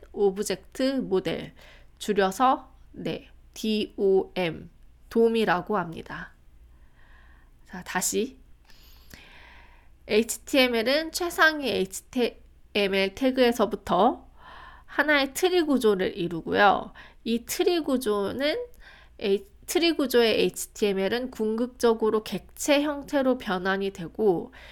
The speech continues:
이렇게 객체 형태로 문서 구조를 표현하는 방법, 이걸 돔이라고 한다고 했습니다. 네. 이해가 잘 안 되실까 봐 두 번을 읊었는데요. <laughs> 네. 아무튼 그게 바로 돔이에요.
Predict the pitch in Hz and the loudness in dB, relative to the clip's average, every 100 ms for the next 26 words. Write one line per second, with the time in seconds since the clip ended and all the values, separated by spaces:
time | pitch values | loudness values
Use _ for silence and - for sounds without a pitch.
0 | - - 220 233 240 - 294 262 254 - | -20 -6 2 2 2 -2 -2 -2 -4 -12
1 | - 285 277 294 277 - 254 226 190 180 | -4 0 2 2 -2 0 2 4 2 -2
2 | 180 202 208 208 180 175 175 185 - 262 | -2 -2 -2 -2 -6 -4 -4 -4 0 2
3 | 262 262 220 196 - 165 165 - - - | 2 2 -2 -6 -10 -12 -10 -10 -10 -16
4 | - - - - 190 190 262 277 262 - | -20 -20 -18 -8 -2 2 4 4 0 -2
5 | 214 214 185 170 - 208 208 190 165 160 | -2 0 0 -2 -4 -4 -4 -6 -8 -2
6 | 233 247 247 247 226 - 190 160 156 147 | 0 0 0 -4 -8 -12 -10 -10 -10 -10
7 | - - - - - - - - - - | -12 -20 -20 -20 -14 -12 -12 -16 -20 -20
8 | - - - - - - - - 208 226 | -20 -20 -20 -20 -20 -20 -20 -10 0 2
9 | 220 202 190 170 175 190 185 - 190 180 | 2 -2 -4 -2 -2 -2 -4 -8 -8 -8
10 | - 202 214 202 170 160 196 175 170 170 | -4 2 2 2 -4 -6 -6 -8 -6 -2
11 | 196 220 214 - - 208 - - 262 294 | 0 0 -2 -8 -10 -8 -8 -10 -12 -12
12 | 254 214 196 196 - 208 214 214 214 202 | -8 -6 -4 -4 -6 -6 -6 0 2 2
13 | 196 196 220 214 180 - 220 | 0 0 0 0 -4 -2 -4